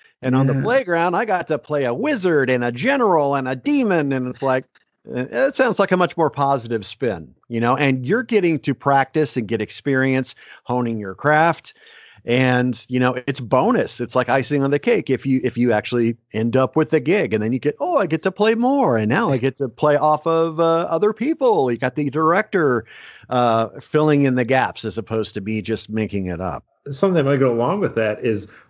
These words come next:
Speaker 3: your build as a character in Saints Row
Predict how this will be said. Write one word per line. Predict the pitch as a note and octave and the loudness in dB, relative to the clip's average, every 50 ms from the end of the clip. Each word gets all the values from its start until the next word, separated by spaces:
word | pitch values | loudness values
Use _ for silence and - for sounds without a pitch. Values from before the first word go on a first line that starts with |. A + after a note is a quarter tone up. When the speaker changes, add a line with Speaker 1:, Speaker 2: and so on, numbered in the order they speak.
| _ _ - - E3+ C#3 | _ _ -20 -8 -6 0
Speaker 3:
your | C3 C#3+ C#3 C3 | 2 2 2 2
build | A#2 G2+ C3+ C#3+ C#3+ D3 D3 D3 C#3 C3+ C3+ - - - | 2 2 2 2 4 4 2 2 0 -2 -6 -12 -10 -6
as | A#2 A2+ G#2 G2+ G#2 | -6 -4 -4 -4 -6
a | G#2+ | -6
character | - - C3+ B2 A#2 A2+ A#2 - A2+ | -6 -2 -2 -2 -2 -2 -4 -6 -8
in | G2+ F#2 | -8 -8
Saints | G2 - - C3+ C#3+ C#3+ C#3 - | -8 -2 0 0 0 0 -2 -2
Row | C3 A2 F#2+ F2 E2+ A2 | -2 -2 -2 -4 -6 -12